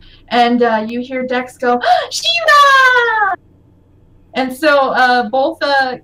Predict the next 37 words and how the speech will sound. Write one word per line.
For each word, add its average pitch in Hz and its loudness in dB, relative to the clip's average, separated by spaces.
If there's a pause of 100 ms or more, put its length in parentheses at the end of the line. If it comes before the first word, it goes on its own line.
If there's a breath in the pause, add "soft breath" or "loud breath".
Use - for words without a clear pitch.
uh, 208 -6 (800)
both 285 0
the 330 -10
kids 330 -6
run 269 0
up 294 -4
to 320 -8
the 302 -4
warg, 208 -2 (160)
and 220 -6
they, 226 -2
like, 233 -4
hug 240 -4
it, 214 -8
this 247 -6
huge 277 -4
ass, 190 -8 (100)
huge 285 -4
dog, 196 0
and 240 -4
they're 269 0
hugging 247 -2
it 226 -10 (240 soft breath)
and 240 -4
petting 226 -6
it, 214 -6
and 226 -8
the 214 -12
to-, 240 -4
and 226 -6
the 220 -8
dog's 214 -6
tail 202 -6
is 202 -16
just - -16
kind 214 -4
of 202 -8